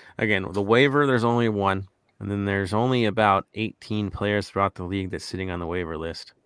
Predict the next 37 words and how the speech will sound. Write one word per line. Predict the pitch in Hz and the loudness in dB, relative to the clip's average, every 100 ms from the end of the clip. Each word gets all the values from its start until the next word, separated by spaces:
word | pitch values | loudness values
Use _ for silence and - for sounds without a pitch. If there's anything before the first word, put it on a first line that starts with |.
| _ _ | _ _
right? | - 87 95 _ | -6 -4 -4 _
In | - | -12
that | 87 90 | -10 -6
draft, | 90 87 82 - - _ _ _ _ _ | -2 0 -2 -6 -20 _ _ _ _ _
we | - | -10
have | 90 | -8
the | 90 | -6
number | 87 85 | -6 -6
nine | 85 82 85 | -6 -8 -10
spot, | - - 82 | -8 -4 -4
I | 76 | -6
guess. | - - - _ - - - - - - _ _ _ | -8 -10 -14 _ -20 -20 -20 -20 -20 -20 _ _ _
Um, | - 95 90 85 - _ _ - | -2 2 2 0 -4 _ _ -4
yeah, | 110 104 | 2 4
looking | 101 110 117 | 4 2 0
at | 120 | 0
the | |
names, | 107 104 110 98 | 2 2 2 0
and | 92 | -2
there's | 92 90 | -4 -4
really | 98 107 104 | -2 0 0
nobody | 98 98 101 95 | 0 0 0 0
I'd | 92 | -2
see | 92 - 95 | -4 -6 -4
us. | 90 - | -4 -6
Maybe | 90 101 117 135 139 135 123 | -4 2 4 4 4 4 4
if | 120 104 | 0 -2
you | 95 | -4
really | 98 110 117 | 0 2 4
wanted | 113 113 | 4 4
a | 104 | 4
backup | 95 95 - 98 | 2 0 0 -4
goalkeeper, | 104 104 92 82 98 - 98 | -2 -2 -2 -6 -6 -4 -4
Nick | 95 90 | -4 -6
Slani-, | - 104 92 87 - | -6 -4 -4 -6 -10
Slonina | - - 98 92 95 98 | -14 -8 -6 -4 -4 -4
from, | - 92 90 | -4 -6 -6